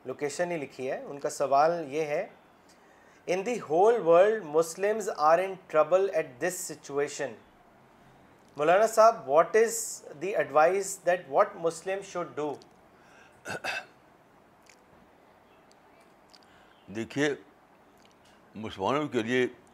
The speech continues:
Speaker 2: گائیڈ بک ہے قرآن، قرآن، لیکن موجودہ زمانے کے مسلمانوں کے لیے گائیڈ بک بن، بن گیا ہے میڈیا۔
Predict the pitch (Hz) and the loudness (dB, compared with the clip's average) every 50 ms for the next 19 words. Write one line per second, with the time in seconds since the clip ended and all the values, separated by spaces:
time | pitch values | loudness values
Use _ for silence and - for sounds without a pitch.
0 | _ _ - 82 80 104 113 123 123 98 98 101 127 135 - - 98 107 113 - | _ _ -16 -6 -2 0 2 2 0 -2 -4 -6 -6 -6 -4 -4 -4 -4 -4 -4
1 | - - - - _ _ _ _ _ _ _ - - 95 101 101 85 78 - - | -8 -14 -20 -20 _ _ _ _ _ _ _ -8 -4 -2 -2 -2 -4 -6 -10 -18
2 | - - - - - _ _ _ _ _ _ _ - - - - - - - - | -20 -20 -20 -20 -20 _ _ _ _ _ _ _ -20 -20 -20 -20 -20 -20 -20 -20
3 | - - _ _ _ _ _ _ _ _ _ _ _ _ _ - 107 104 104 98 | -20 -20 _ _ _ _ _ _ _ _ _ _ _ _ _ -10 -6 -6 -6 -6
4 | 85 85 - - - _ _ _ - - - - _ _ _ _ _ _ - 107 | -8 -10 -14 -20 -20 _ _ _ -20 -20 -20 -20 _ _ _ _ _ _ -12 -8
5 | 113 127 131 113 107 107 110 127 143 143 127 120 123 131 143 113 123 110 113 92 | -6 -4 -2 0 4 4 4 6 6 6 4 4 4 2 0 -2 -4 -6 -6 -2
6 | 92 104 120 131 139 120 131 123 110 95 - - - - 92 87 120 123 120 104 | -2 0 0 -2 -2 -2 -4 -4 -4 -6 -8 -14 -20 -8 0 4 4 4 4 2
7 | 101 120 139 104 104 107 104 101 101 90 73 85 101 107 104 95 101 101 117 98 | -2 -6 -6 -4 -6 -6 -6 -6 -8 -10 -8 -6 -6 -6 -4 -4 -4 -4 -4 -4
8 | 78 87 104 107 101 98 95 82 | -6 -8 -8 -8 -6 -6 -8 -10